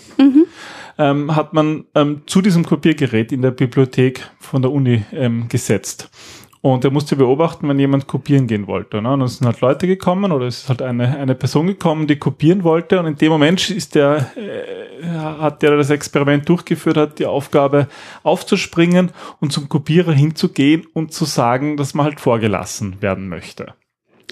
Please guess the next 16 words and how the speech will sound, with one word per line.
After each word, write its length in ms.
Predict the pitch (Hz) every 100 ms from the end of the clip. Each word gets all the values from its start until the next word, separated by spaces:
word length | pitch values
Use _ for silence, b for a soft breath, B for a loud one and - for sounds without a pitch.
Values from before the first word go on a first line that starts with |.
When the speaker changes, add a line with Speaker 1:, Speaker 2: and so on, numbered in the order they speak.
| _
Speaker 1:
Genau, 340 | 311 262 208 190
und, 220 | 226 240
ähm, 220 | 226 226
bei 100 | 233
der 120 | 233
Forschung 340 | 233 262 262 269
selbst 400 | - 269 - 262
wurden 180 | 247 233
drei 300 | 208 196 226
Fragestellungen 880 | - 175 190 208 - 202 190 185
untersucht. 640 | 170 196 196 - 202 - 208
Es 140 | -
gab 180 | 214 208
also 180 | 202 214
drei 440 | 214 202 196 220 214
Versionen, 840 | 202 202 - 214 196 247 285 294